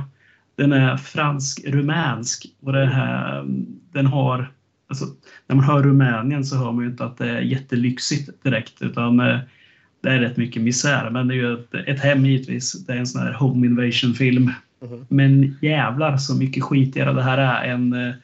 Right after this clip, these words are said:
Speaker 1: när Liv Tyler springer omkring.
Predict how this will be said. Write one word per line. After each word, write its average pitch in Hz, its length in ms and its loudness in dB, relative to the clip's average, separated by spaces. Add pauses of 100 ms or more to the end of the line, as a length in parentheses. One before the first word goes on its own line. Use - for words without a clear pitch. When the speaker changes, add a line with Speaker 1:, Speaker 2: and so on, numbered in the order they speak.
(400)
Speaker 1:
när 127 340 2 (160)
Liv 135 200 4
Tyler 143 460 2
springer 135 380 0
omkring. 135 420 -2